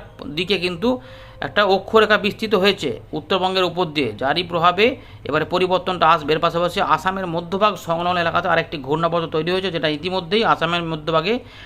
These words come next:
বৃষ্টিপাত হতে বিভিন্ন অংশে শুরু করে দিয়েছে। এর প্রভাবে যে সতর্কতা, পঁচিশ তারিখে তো ছিলই প্রচণ্ড গরম, অস্বস্তিকর অবস্থা, কিন্তু ছাব্বিশ তারিখ শনিবার থেকে যে ব্যাপার রয়েছে,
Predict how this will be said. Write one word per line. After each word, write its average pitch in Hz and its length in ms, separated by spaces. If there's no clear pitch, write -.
বৃষ্টিপাত 175 600
হতে 196 340
বিভিন্ন 160 320
অংশে 170 140
শুরু 214 240
করে 196 140
দিয়েছে। 135 320
এর 185 140
প্রভাবে 196 320
যে 190 100
সতর্কতা, 190 600
পঁচিশ 165 240
তারিখে 208 240
তো 196 80
ছিলই 196 280
প্রচণ্ড 180 420
গরম, 170 320
অস্বস্তিকর 165 420
অবস্থা, 156 240
কিন্তু 160 240
ছাব্বিশ 170 380
তারিখ 185 160
শনিবার 196 440
থেকে 180 200
যে 165 60
ব্যাপার 160 220
রয়েছে, 208 380